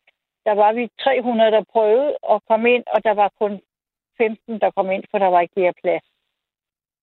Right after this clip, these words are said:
Og så siger jeg til de andre, "Jamen, det er jeg da ligeglad med, fordi jeg ville da bare male videre igen, ikke?" Det var jo bare så, havde man jo haft et sted, hvor man kunne have været,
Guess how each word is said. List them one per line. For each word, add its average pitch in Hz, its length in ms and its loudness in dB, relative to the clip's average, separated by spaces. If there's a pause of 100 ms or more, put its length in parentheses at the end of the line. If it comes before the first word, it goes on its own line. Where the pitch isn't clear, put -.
Og 214 140 -2
så 254 240 -4 (160)
siger 220 160 0
jeg 190 240 0
til 202 120 -6
de 185 120 2
andre, 175 240 0
"Jamen, 165 200 -2 (200)
det - 80 -6
er 160 100 -6
jeg 156 140 -8
da 180 60 -4
ligeglad 185 400 -2
med, 180 220 0
fordi 180 280 -2
jeg 196 380 0
ville 190 220 -4
da 180 160 0
bare 180 180 2
male 180 320 0
videre 185 340 0
igen, 175 240 -2 (100)
ikke?" 220 140 -8 (460)
Det 196 80 -2
var 208 80 2
jo 196 140 2
bare 196 280 2
så, 196 340 0 (420)
havde 202 160 2
man 190 180 -4
jo 185 200 -2
haft 175 140 0 (360)
et 196 120 -10 (140)
sted, 202 260 0
hvor 214 120 0
man 185 220 -8 (120)
kunne 214 200 -4
have 208 140 0
været, 170 300 2